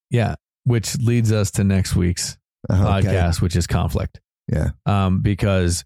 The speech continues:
Speaker 1: a huge part of accountability is conflict, conflict resolution, conflict, uh, positive conflict, radical candor. We, we'll, we'll bring a lot of that out, but I think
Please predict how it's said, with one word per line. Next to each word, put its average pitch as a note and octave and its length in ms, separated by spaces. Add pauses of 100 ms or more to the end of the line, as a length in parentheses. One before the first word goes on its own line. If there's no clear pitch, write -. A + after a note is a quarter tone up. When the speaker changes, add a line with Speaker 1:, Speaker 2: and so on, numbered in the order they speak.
(560)
Speaker 1:
a A2 120
huge A2 680
part F#2+ 360 (260)
of E2+ 160
accountability F2 760
is E2 140
conflict, - 600 (100)
conflict F2+ 400
resolution, G2+ 800
conflict, F2 560 (180)
uh, E2 200
positive G#2 480
conflict, G#2 460
radical G2 420
candor. G#2 520 (340)
We, G#2+ 180
we'll, G2+ 280
we'll G#2 360
bring G#2 220
a F2+ 40
lot F2+ 260
of F2 60
that E2+ 140
out, F2 240
but F2 120
I E2+ 80
think F#2+ 280